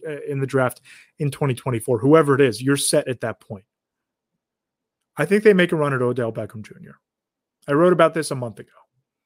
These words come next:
I think that they are the betting line prohibitive favorites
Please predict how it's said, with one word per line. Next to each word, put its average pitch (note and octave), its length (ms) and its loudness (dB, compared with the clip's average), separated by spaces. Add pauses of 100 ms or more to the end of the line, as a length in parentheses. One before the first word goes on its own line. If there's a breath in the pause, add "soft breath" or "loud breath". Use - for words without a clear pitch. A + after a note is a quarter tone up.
(580)
I C#3+ 120 0
think G3+ 320 -2
that F3+ 160 0
they D#3+ 440 2 (420)
are B2+ 160 -2
the A#2+ 120 -4
betting D#3+ 440 -2
line D3 320 -4
prohibitive C#3 600 -6
favorites B2 540 -8